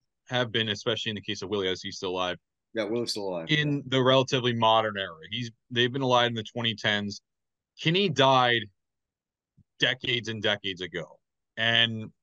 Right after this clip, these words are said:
Speaker 1: again, there's not as much information on people like him. And unfortunately, similar to these other sports,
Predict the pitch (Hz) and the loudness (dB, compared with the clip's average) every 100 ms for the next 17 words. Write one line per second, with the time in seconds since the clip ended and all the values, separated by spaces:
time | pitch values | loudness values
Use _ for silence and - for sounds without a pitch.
0 | - 107 107 101 101 117 120 127 135 107 | -10 -2 0 0 -4 0 2 4 2 0
1 | 120 120 123 107 113 107 110 - 107 101 | -2 -4 -6 -8 -4 -2 -2 -4 -2 0
2 | 98 98 98 _ _ _ _ _ 120 113 | 0 -2 -8 _ _ _ _ _ -6 -4
3 | 113 110 107 110 110 107 101 - _ - | 0 0 0 -2 -2 -2 -8 -12 _ -10
4 | 117 113 131 151 156 139 117 117 110 - | -10 -4 2 2 2 -4 -4 -4 -6 -6
5 | 120 123 117 110 107 117 113 - - 107 | -4 -2 0 -2 -2 -2 -2 -4 -6 -2
6 | 104 101 | -2 -4